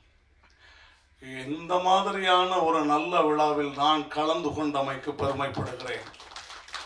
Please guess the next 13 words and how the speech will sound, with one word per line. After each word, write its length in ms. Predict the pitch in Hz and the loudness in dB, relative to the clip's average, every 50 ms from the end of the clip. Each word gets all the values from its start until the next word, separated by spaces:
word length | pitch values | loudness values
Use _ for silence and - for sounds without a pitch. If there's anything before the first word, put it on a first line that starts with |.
| - - - - | -14 -14 -14 -12
இது 140 | 131 131 | -10 -6
நிஜம். 380 | 131 143 151 147 220 196 - - - - - - - - - - - - - - - - - - - - - - - - - - - - - - - - | -2 -2 0 2 4 2 2 0 -4 -10 -14 -16 -18 -20 -20 -20 -20 -18 -18 -18 -18 -18 -20 -20 -20 -20 -20 -20 -20 -20 -20 -20 -20 -20 -20 -20 -16 -14
இந்த 420 | 143 135 135 139 139 143 147 160 | -12 -10 -8 -6 -4 -2 0 0
மாதிரி 400 | 160 160 165 165 165 165 175 180 175 170 | 2 4 6 6 6 6 4 2 0 2
இளைய 440 | 160 156 156 160 180 185 185 175 170 | 2 0 0 2 2 2 2 2 2
சமுதாயம் 960 | 165 - 156 151 156 156 151 151 151 156 156 151 147 143 139 139 147 151 143 | 0 0 0 0 2 4 6 6 6 6 4 2 0 0 -2 -4 -6 -6 -6
இந்த 200 | 135 135 139 135 | -6 -6 -4 -4
திரை 300 | 135 - 156 156 151 156 | -4 -2 0 2 4 4
உலகத்திற்கு 680 | 151 143 147 143 143 143 135 139 139 147 135 - 143 139 | 4 4 4 4 4 2 0 -2 -4 -6 -8 -8 -8 -6
வருவதால் 680 | 131 135 135 139 139 139 135 139 139 147 165 - - - | -4 -2 -2 0 2 2 2 4 2 2 0 -2 -6 -2
நான் 320 | 127 131 139 156 175 170 - | 0 2 2 2 2 0 0
பெருமைப்படுகிறேன். 880 | - 143 147 156 165 156 143 - 139 - - - 127 131 139 143 - - - - - - - - - - - - _ | 0 0 0 0 0 -2 -2 -2 -2 -4 -4 -4 -6 -6 -6 -6 -6 -8 -12 -18 -20 -20 -20 -20 -20 -20 -20 -20 _
இன்னும் 500 | 151 147 139 135 131 139 151 160 175 175 | -18 -16 -14 -10 -8 -6 -6 -6 -4 -4